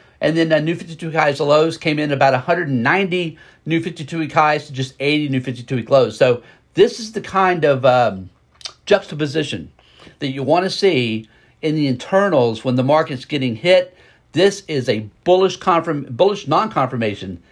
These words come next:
as you would probably call it, uh, but is a co-, is a conf-, it, it's, it's a, it's, it's a bearish non-confirmation, and it's a bullish event, <laughs> to put it simply, to see the internals do what they did today, uh, in the face of a market that's getting hit. This makes us pretty bullish.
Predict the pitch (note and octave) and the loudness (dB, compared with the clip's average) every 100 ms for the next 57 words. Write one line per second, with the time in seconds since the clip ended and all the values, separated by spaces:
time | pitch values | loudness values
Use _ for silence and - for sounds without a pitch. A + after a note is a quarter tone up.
0 | _ - B2+ A#2+ B2 G#2 - C#3 A#2+ A2+ | _ -4 -2 -2 -6 -4 0 0 -2 0
1 | A2+ C3+ - - - - C#3 C3+ C3 B2 | 2 0 -4 -20 -10 0 4 4 2 0
2 | C#3+ C#3+ B2 - E3 D#3+ C3+ C3+ C3 F#3+ | -2 -4 -6 -2 -2 0 0 0 0 0
3 | F#3+ F3+ - C#3 D3+ C#3+ E3 C#3+ C3 - | 0 -2 -8 -8 -8 -8 -8 -8 -8 -8
4 | - D3 - C3+ C3 E3+ A#3+ F#3+ B2 A2+ | -18 -18 -16 -4 0 4 2 2 -4 0
5 | B2+ A2 G#2+ G#2 - B2 C3 _ _ - | 0 0 -2 -4 -6 -10 -12 _ _ -2
6 | C#3+ C#3+ C#3+ C3 C#3 A2+ _ _ A#3 G3 | 2 2 0 -4 -6 -6 _ _ 2 2
7 | B2+ - C#3 B2 F2 - _ C#3+ C#3 C3+ | 0 -4 2 2 0 -10 _ -4 -2 0
8 | - - F3 C3 - C#3+ C#3+ B2 G2+ - | -2 0 0 0 0 -2 0 -2 -4 -10
9 | - - - _ C#3+ C3+ D#3+ C#3+ B2+ - | -20 -20 -20 _ -4 -2 -2 -2 -2 0
10 | E3+ C#3+ A#2+ C#3+ C3+ C3+ A2 C#3 C3 A#2 | 2 0 -2 -2 -2 -4 -4 -6 -6 -2
11 | G2+ F2+ D#2+ _ _ _ A#2+ A#2+ C#3 C3+ | -2 -2 -6 _ _ _ -2 -2 -2 -6
12 | B2 C#3+ C3+ B2+ A#2+ B2 B2+ C3 A#2+ A2+ | -2 -2 -2 -4 0 2 2 0 -8 -10
13 | - - G#2 B2 F#2+ F3 F#3+ D#3+ D3+ C#3+ | -10 -10 -4 -4 -2 -4 -2 -2 -2 -6
14 | - C3+ A2+ B2 F#2+ - | -4 -4 0 0 0 -6